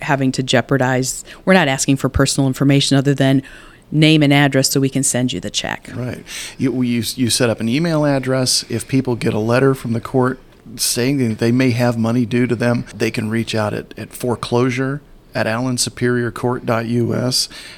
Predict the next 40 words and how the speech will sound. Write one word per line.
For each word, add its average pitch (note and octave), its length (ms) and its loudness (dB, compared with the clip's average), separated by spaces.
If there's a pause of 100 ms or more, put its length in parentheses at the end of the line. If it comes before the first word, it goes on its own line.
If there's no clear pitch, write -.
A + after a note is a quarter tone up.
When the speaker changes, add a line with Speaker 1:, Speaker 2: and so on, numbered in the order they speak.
(140)
Speaker 2:
and B2 340 2
that B2+ 160 0
goes C#3 180 4
straight D3 300 0
to C#3 80 -4
one C3+ 100 0
of C#3+ 40 0
the C3+ 80 0
staff C3+ 320 -2
members C3 260 0
that's B2+ 160 -2
been B2 220 0
working A#2 340 -2
on A#2+ 160 2
this, C#3+ 340 0
and G#2+ 200 -4 (400)
they A2+ 100 0
can B2 180 0
confirm A#2+ 520 -2
the A#2 100 0
legitimacy A#2 680 2
Speaker 1:
Sure. F3+ 120 6
Speaker 2:
of A3 60 0
that A#2 220 2
letter C#3 340 0
and, G#2+ 260 -4 (220)
more D#3 280 6
importantly, D#3 380 2
get A#2 140 2
in A2 80 0
touch G#2 260 -2
with G#2+ 100 -2
them G#2 100 -2
and G2 100 -4
start G#2 240 -2
working G#2+ 320 -4
on F#2+ 300 -8
how G2 180 -6
to - 80 -6
get - 120 -10